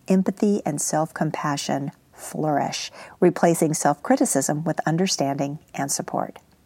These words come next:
See, support groups foster insightful conversations and debates,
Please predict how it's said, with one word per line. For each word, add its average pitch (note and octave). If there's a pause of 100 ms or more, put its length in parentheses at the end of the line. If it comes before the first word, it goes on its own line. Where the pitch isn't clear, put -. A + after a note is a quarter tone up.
(580)
See, A#3
support D4
groups G3
foster G#3
insightful F3
conversations F#3
and F#3+
debates, G3+